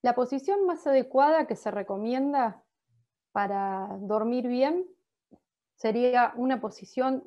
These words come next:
de costado, ¿sí? Con una almohada entre las piernas. Esto es siempre para poder cuidar, eh,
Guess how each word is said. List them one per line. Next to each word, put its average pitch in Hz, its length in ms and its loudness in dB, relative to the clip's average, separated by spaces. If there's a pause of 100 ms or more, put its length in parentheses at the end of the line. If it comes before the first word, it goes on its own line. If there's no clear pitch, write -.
de 190 220 -8
costado, - 680 -4 (680)
¿sí? 240 320 -4
Con 214 220 -6
una 220 140 -4
almohada 233 540 2
entre 196 360 -8
las 202 160 -8
piernas. 302 680 -2 (640)
Esto 240 300 -2
es 254 160 -2
siempre 277 320 0
para 202 260 -2
poder 226 300 0
cuidar, 226 640 -2
eh, 196 420 -6